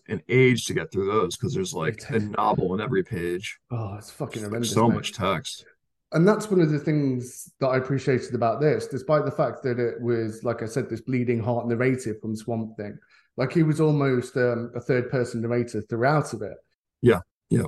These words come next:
Speaker 2: It was quite sparing with the amount of text that was actually on each page. It never felt cluttered. The language was quite sparing, despite the fact it being this very,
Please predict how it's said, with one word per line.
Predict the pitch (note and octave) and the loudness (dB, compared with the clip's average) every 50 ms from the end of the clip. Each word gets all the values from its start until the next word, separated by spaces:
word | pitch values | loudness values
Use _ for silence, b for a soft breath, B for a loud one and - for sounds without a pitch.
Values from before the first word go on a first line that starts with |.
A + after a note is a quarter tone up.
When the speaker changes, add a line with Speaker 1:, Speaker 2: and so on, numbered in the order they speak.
| - - | -4 -2
Speaker 2:
It | - D#3+ | 0 2
was | F3 E3 | 2 2
quite | - - G#3+ F#3+ - | 2 4 2 4 2
sparing | - - - - G3 G3+ G3+ F#3+ F3 E3 D3+ C#3+ | 0 -2 4 6 8 8 8 6 6 4 4 4
with | C3 C3 B2+ | 2 0 0
the | C#3 C#3 | 0 0
amount | C3 C3+ C3+ B2+ A#2+ | 0 0 0 -2 -4
of | B2 | -6
text | - E3 C#3+ - - - | -2 -2 -4 -4 -4 -8
that | B2+ C#3 | -8 -6
was | A#2 A#2 B2 | -4 -2 -2
actually | B2 - - G#2+ A#2+ B2 | -4 -4 -4 -4 -2 -2
on | B2 A#2+ A#2+ A#2+ | 0 0 -2 -4
each | A#2+ A#2+ - | -4 -6 -6
page. | - C#3+ C3 A#2 G#2 F#2 - - - - - _ _ - | -4 -2 -2 -2 -2 -4 -8 -14 -20 -20 -20 _ _ -8
It | - C3 B2 | -6 -4 0
never | C3 D3 C#3+ C3 C#3 B2 - - - | 2 2 2 2 0 -4 -6 -10 -6
felt | - C#3+ B2 - - - | -2 -2 -2 -2 -4 -8
cluttered. | - - C#3+ C3+ C3 - - - - - - - _ _ - | 0 2 2 2 2 0 -8 -12 -12 -12 -18 -20 _ _ -4
The | B2 A#2+ | -4 0
language | A#2+ B2 B2 A#2+ A#2+ A2+ A2 G#2+ - | 0 2 0 0 0 -2 -4 -8 -6
was | G#2+ G2+ - | -10 -12 -10
quite | - - A2 A2 A2 | -4 -2 -2 -2 -4
sparing, | - - - - C3+ A#2+ A#2 A2+ A2 G#2 G2 G2 F#2+ - b b b b b - | -6 -12 -6 -2 0 2 2 2 0 0 -4 -8 -10 -14 b b b b b -10
despite | B2 A#2 - - D#3+ D3+ D3 C#3+ D3 | -8 -8 -6 -2 0 0 0 0 -4
the | B2+ | -6
fact | A#2 - A#2 A2 G#2 - - B2 | -8 -6 -6 -8 -8 -8 -10 -12
it | A2+ - | -10 -4
being | A#2+ B2 A#2 A2+ A2+ A2 | -2 -2 0 0 -2 -2
this | G#2+ G#2+ G#2+ | -4 -4 -6
very, | - A#2+ G#2+ B2+ B2 A#2 A2 G#2+ G#2 G#2 G#2 G#2 - | -6 -8 -2 0 0 0 2 0 -2 -2 -4 -6 -10